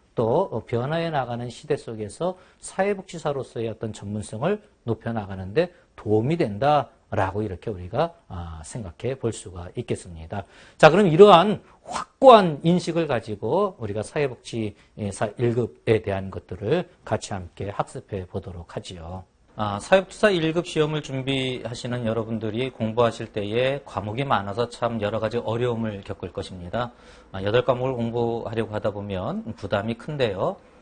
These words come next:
공부하는 요령을 먼저 말씀드리면요. 어, 일 교시 과목에 되어지는 인간 행동과 사회 환경을 먼저 공부하시기 바라요. 왜 그런가 하면,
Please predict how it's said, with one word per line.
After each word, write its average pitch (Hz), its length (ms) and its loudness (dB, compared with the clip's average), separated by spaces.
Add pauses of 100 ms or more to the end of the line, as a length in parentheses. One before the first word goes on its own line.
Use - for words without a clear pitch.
공부하는 123 520 -2
요령을 107 520 -2
먼저 98 240 -8
말씀드리면요. 98 920 -8 (440)
어, 95 180 -8
일 143 220 2
교시 202 260 -2
과목에 143 360 2
되어지는 127 560 -2
인간 143 400 -2
행동과 139 440 -4
사회 135 260 -2
환경을 117 720 -4
먼저 101 340 -6
공부하시기 95 840 -10
바라요. 82 400 -8
왜 104 100 -2
그런가 113 320 0
하면, 120 340 -2